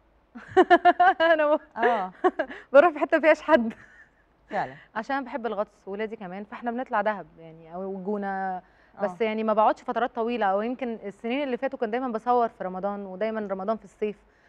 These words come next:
Speaker 1: فما كانش عندي صيف اصلا، يعني
Speaker 2: مم.
Speaker 1: كنت بطلع after season، يعني دايما بيبقى المكان فاضي.
Speaker 2: مم.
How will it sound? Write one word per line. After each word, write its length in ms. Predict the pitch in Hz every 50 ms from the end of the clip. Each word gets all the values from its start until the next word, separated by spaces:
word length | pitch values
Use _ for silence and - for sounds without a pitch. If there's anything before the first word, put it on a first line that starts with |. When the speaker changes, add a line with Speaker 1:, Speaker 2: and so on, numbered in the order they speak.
| _ _ _ -
Speaker 1:
فما 100 | 226 214
كانش 240 | - 294 294 -
عندي 200 | 277 285 285 247
صيف 260 | 240 - 269 247 - -
اصلا، 200 | 190 - _ _ _ _ _ _ _ _ _
يعني 160 | 196 196 190 -
Speaker 2:
مم. 60 | 254
Speaker 1:
كنت 140 | 240 208 190
بطلع 340 | 202 247 - - 247 226 226 - 262
after 220 | 277 - - 220
season، 420 | - _ 240 220 180 180 165 -
يعني 160 | - - 175 185
دايما 200 | 214 226 226 208
بيبقى 140 | 208 185 185
المكان 260 | 196 196 190 220 214
فاضي. 300 | 208 - 190 175 165 - _ _ _ _ _ -
Speaker 2:
مم. 160 | 247 214